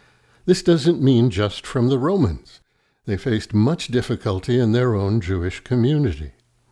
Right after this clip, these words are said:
And third, there's also the matter of the designation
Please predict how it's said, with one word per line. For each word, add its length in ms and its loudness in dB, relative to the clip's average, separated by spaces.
And 180 2
third, 600 -4
there's 200 0
also 480 0
the 140 2
matter 440 2
of 140 -6
the 100 2
designation 1040 -4